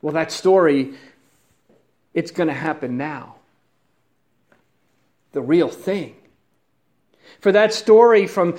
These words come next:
so many years ago was great, and a lot of people were saved, but Nicodemus, you ain't seen nothing yet. Because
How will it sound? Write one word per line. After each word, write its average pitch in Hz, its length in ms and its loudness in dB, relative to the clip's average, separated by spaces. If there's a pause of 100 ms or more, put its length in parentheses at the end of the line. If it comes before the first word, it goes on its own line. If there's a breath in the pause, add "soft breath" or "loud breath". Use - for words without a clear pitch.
so 233 260 2
many 220 220 2
years 214 340 4
ago 180 240 4
was 147 200 0
great, 214 480 0 (160 loud breath)
and 180 100 0
a 170 60 4
lot 233 220 2
of 214 120 -2
people 226 280 -2
were 170 120 0
saved, 254 580 2 (140 loud breath)
but 202 140 4
Nicodemus, 233 800 2 (160)
you 254 260 0
ain't 302 200 -2
seen 269 400 -2
nothing 320 380 -4
yet. 160 300 -8 (1700)
Because 262 500 2